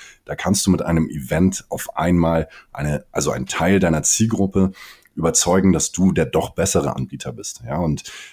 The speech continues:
wie man das schafft oder wie man das nutzt, das hängt natürlich sehr stark von deinem Unternehmenszweck ab. Aber ich kann dir mal ein Beispiel geben.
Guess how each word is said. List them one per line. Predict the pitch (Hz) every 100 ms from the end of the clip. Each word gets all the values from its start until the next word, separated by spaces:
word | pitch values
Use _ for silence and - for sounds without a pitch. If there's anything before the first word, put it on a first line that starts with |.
| _
wie | - 107
man | 113
das | 92
schafft | - 110 - - -
oder | 71 - -
wie | - 98
man | 95
das | 80 -
nutzt, | 90 - - - -
das | 73
hängt | 98 101
natürlich | 92 90 76
sehr | 85
stark | 85 82 78
von | 82
deinem | 76 76
Unternehmenszweck | 69 73 73 107 - - 95 -
ab. | 95 _ - - -
Aber | -
ich | 143
kann | -
dir | 90
mal | -
ein | -
Beispiel | 76 113 - 107
geben. | 95 95 95